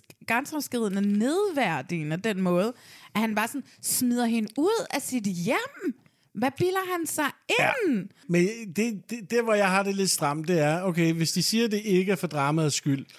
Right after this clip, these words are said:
Speaker 2: hvorfor understreger de det så, da man ser deres to huse? Okay, de understreger lige, ham her, han bor som en seriemorder, og hende her, hun bor som, øh, Pippi Langstrømpe. Altså,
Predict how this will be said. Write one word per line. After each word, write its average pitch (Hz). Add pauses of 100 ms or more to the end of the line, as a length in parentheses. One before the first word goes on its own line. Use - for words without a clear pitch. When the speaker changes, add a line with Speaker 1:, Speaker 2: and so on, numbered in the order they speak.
(520)
Speaker 2:
hvorfor 175
understreger 175
de 143
det 131
så, 170
da 170
man 151
ser 202
deres 151
to 180
huse? 151 (260)
Okay, 170 (100)
de 180
understreger 190
lige, 180 (120)
ham 185
her, 190 (120)
han 175
bor 160 (760)
som 151
en 135
seriemorder, 202
og 170
hende 175
her, 165 (140)
hun 196
bor 175
som, 165
øh, 156
Pippi 147
Langstrømpe. 143 (360)
Altså, 185